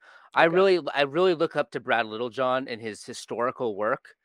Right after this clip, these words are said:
Speaker 1: but I
Speaker 2: Yeah.
Speaker 1: actually, I don't have any relationship to his practical application of those things.
Speaker 2: Yeah,
Speaker 1: That's
Speaker 2: it's
Speaker 1: my position.
Speaker 2: astounding. I mean,
Speaker 1: I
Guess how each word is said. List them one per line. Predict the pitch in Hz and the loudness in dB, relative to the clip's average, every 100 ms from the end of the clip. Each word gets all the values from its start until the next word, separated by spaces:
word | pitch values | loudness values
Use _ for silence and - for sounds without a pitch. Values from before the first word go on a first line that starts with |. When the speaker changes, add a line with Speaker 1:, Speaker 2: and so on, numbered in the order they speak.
| _ _ _ - | _ _ _ 4
Speaker 1:
but | 143 | 6
I | |
Speaker 2:
Yeah. | 143 165 196 | 8 6 4
Speaker 1:
actually, | - 190 190 - | 0 -4 -4 0
I | 143 | 0
don't | 151 175 170 | 2 2 4
have | 160 127 | 2 2
any | 139 160 151 | -4 -4 -4
relationship | 123 123 131 - 147 - 131 - | -6 -4 -4 -4 -8 -12 -14 -12
to | 127 | -12
his | 113 | -12
practical | - 127 117 - 110 | -2 -2 -2 -6 -8
application | 101 110 110 110 110 | -8 -8 -14 -14 -14
of | 87 | -12
those | 95 95 | -10 -12
things. | - 82 82 - _ _ _ _ _ _ _ _ | -14 -20 -20 -20 _ _ _ _ _ _ _ _
Speaker 2:
Yeah, | - | 0
Speaker 1:
That's | 240 | 2
Speaker 2:
it's | 165 | 0
Speaker 1:
my | |
position. | 123 110 | -2 2
Speaker 2:
astounding. | 185 196 165 110 _ - | 2 2 -2 -10 _ -12
I | 180 | -2
mean, | |
Speaker 1:
I | 147 | 0